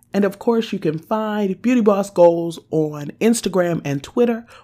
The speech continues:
We are Beauty Boss Goals on both platforms.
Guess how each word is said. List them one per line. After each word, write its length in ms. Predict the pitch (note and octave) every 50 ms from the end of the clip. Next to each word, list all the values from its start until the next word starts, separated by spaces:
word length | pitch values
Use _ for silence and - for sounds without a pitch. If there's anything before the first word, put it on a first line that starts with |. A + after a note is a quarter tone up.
| _ _ -
We 140 | G3 G#3+ -
are 180 | D3+ C#3 C3
Beauty 320 | B2+ - E3+ F#3+ G3+ A3 G#3+
Boss 380 | F3 E3 E3+ E3+ F3+ F3+ -
Goals 480 | - D3+ D#3 D3+ D#3 D#3 D#3+ F3+ - - -
on 200 | E3 D3+ C#3+ C#3+
both 280 | B2+ C#3+ D#3+ G3+ G3+ -
platforms. 720 | - F3+ - - - - C#3+ C#3 D#3+ F#3+ A3+ A#3 -